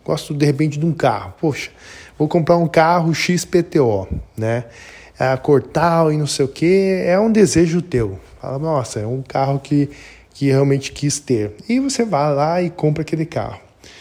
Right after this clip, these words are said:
E você começa a andar com aquele carro todo animado,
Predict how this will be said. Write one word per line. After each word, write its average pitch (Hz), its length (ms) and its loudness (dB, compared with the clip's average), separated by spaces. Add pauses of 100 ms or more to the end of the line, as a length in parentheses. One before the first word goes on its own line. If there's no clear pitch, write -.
(280)
E 180 60 -4
você 226 240 0
começa 214 460 0
a - 20 4
andar 170 240 4
com 175 100 -8
aquele 156 200 0
carro 147 360 0
todo 160 200 -2
animado, 123 880 -2